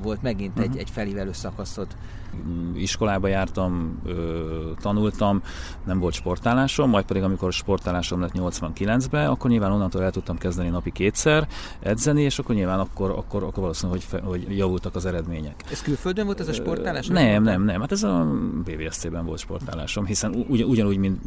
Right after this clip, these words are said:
Speaker 2: mint, mint gyakorlatilag majdnem minden magyar sportolónak a szocialista rendszerbe, vagy a szocialista rendszer körül, ugye a rendszerváltás meg előtt, és a rendszerváltás után egy-két évig ez működött, és aztán jött a nagy robbanás, és gyakorlatilag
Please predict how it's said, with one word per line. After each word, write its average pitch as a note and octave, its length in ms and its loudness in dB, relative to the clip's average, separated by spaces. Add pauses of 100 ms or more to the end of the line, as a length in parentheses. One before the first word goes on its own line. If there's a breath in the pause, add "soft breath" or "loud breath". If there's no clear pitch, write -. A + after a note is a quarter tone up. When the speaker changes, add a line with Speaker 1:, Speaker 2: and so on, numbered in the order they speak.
Speaker 2:
mint, F2+ 180 -4
mint F2+ 140 -2
gyakorlatilag F2 380 -4
majdnem D#2+ 220 -4
minden D#2 220 -6
magyar C#2 220 -6
sportolónak F2 580 -4
a E2 240 -2
szocialista E2+ 520 -8
rendszerbe, E2 580 -4
vagy E2+ 140 -2
a E2 40 -4
szocialista F2+ 420 -6
rendszer F2 360 -4
körül, F#2+ 280 0
ugye F2+ 140 0
a F2 40 0
rendszerváltás F2+ 760 -2
meg F2 120 -6 (160)
előtt, A2 360 2
és G2 140 -4
a F#2+ 40 -2
rendszerváltás F#2 640 -2
után F2+ 140 -2
egy-két F#2 360 -4
évig F2 220 -4
ez F#2 120 -6
működött, A2 440 0
és F#2+ 100 -4
aztán F#2 240 -4
jött F#2 160 -2
a F#2 40 -2
nagy E2+ 300 -2
robbanás, A#2+ 480 -2
és F#2 80 -4
gyakorlatilag D#2 500 -6